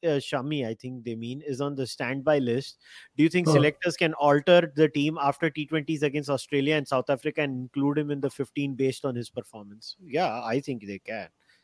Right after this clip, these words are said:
Speaker 2: Absolutely. Yeah, I think so. I mean, I, I, I, I, I don't see why not. But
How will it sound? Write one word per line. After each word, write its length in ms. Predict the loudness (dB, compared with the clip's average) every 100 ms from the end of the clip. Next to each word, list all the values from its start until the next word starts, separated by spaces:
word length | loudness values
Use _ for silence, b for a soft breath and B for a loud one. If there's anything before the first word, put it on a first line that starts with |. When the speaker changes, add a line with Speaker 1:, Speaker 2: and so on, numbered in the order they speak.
| _ _ -4
Speaker 2:
Absolutely. 680 | -2 2 2 0 -4 -10 -14 _ _ -8
Yeah, 200 | -6 -8 -14 _
I 40 | -8
think 200 | -4 -4
so. 240 | -4 -8 _ -10
I 80 | 0
mean, 460 | 4 4 2 0 -2
I, 120 | -2 0 2 4 4
I, 140 | 6 8
I, 160 | 10 10 12
I, 60 | 12
I 40 | 12
don't 180 | 12 10
see 160 | 10
why 180 | 10 12
not. 340 | 10 8 8 12
But 220 | 12